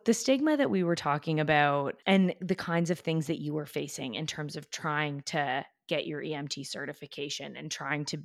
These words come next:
you know, gain employment and having to check that box, that stigma, I sometimes, I think about it as almost like a name tag that you're wearing, you know, like, "Hi, my name," instead of, "Hi, my name is Tanisha," it's like, "Hi, my name is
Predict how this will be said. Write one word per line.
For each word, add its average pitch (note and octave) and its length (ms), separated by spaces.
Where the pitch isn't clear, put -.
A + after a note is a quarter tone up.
you D#3 160
know, C#3 340
gain D#3+ 220
employment D3+ 600
and D3+ 100
having D3+ 360
to D#3 120
check - 300
that C3+ 260
box, C#3 360
that D#3+ 220
stigma, E3+ 600
I E3 100
sometimes, G3+ 760
I E3 120
think E3+ 260
about E3+ 320
it E3 320
as D#3 300
almost F3 360
like G3+ 160
a - 80
name D#3+ 300
tag C3+ 340
that D3 140
you're D3+ 140
wearing, D3 560
you F3+ 120
know, F3 140
like, A3+ 140
"Hi, F#3+ 320
my F3 160
name," E3+ 260
instead F#3 320
of, F#3+ 140
"Hi, F3 180
my F3 160
name F3 180
is E3 140
Tanisha," E3+ 480
it's D3 140
like, D#3+ 160
"Hi, E3+ 260
my E3+ 180
name D#3+ 280
is D#3 320